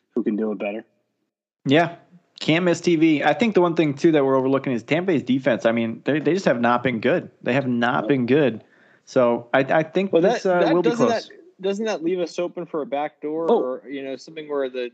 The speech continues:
Speaker 3: the
Speaker 2: Yeah.
Speaker 3: plus six and a half is favorable? Because I think
Speaker 2: Yep.
Speaker 3: you have the Patriots team that's definitely not gonna quit ever in this game with Belichick. They're gonna be throw, throw, throw.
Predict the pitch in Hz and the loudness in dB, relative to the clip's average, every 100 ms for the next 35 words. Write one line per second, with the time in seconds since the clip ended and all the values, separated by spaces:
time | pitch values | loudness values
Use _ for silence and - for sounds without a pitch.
0 | - 127 120 _ - 165 202 180 - 185 | -8 -8 -8 _ -2 0 2 -2 -2 -4
1 | - 135 135 147 139 123 110 - 151 170 | -4 -4 -2 -4 -4 -8 -10 -6 -4 -2
2 | 135 107 113 113 113 113 123 117 139 131 | -2 -4 -6 -6 -8 -6 -6 -4 -6 -2
3 | 170 170 _ _ _ _ _ - 151 139 | -2 -4 _ _ _ _ _ 0 2 2
4 | - 180 202 151 - - 131 120 107 143 | 0 0 2 0 -2 -4 -2 -2 -2 -2
5 | 156 139 120 120 113 98 - 147 120 110 | -2 -2 -4 -6 -10 -12 -6 -2 -2 -4
6 | 107 104 107 - 113 107 101 113 120 107 | -6 -6 -8 -8 -8 -6 -6 -2 0 -2
7 | - 107 104 - _ 120 123 120 110 - | -4 -4 -4 -8 _ -4 -2 0 -2 0
8 | 135 139 - 139 120 - 117 117 110 110 | 0 0 0 -2 -2 -4 -8 -4 -2 -4
9 | 107 | -6